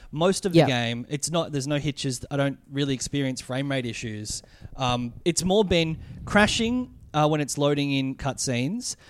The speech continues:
Speaker 1: um, loading in the wrong colours of the hud, just
Speaker 2: Yep.
Speaker 1: deciding to be like, "Nah, this is all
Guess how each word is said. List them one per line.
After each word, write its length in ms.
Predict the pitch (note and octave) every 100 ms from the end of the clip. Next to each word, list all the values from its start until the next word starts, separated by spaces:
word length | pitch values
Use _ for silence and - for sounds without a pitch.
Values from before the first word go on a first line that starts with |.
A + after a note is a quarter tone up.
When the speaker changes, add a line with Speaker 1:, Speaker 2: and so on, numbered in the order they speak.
| - - _ _
Speaker 1:
um, 480 | C#3+ C#3 C3+ C3+ B2+ _ -
loading 420 | C#3 G3+ G#3+ G3+
in 280 | F#3+ F3 F3 _ -
the 140 | E3
wrong 340 | D3+ D3+ D3+ D3
colours 540 | - - D#3 D#3+ D#3+
of 160 | D3+ B2+
the 60 | A#2+
hud, 460 | - F3+ A3 A#3+ - _ _ _ _ _ _ _
just 400 | - E3+ - -
Speaker 2:
Yep. 140 | D#3 D#3+
Speaker 1:
deciding 440 | D#3 D#3 D#3 D#3+
to 100 | D#3
be 140 | D3+ D3
like, 260 | C#3 C3+
"Nah, 260 | D#3+ D#3+ D#3
this 180 | D#3+ -
is 140 | D3+
all 340 | D3 C#3+ C#3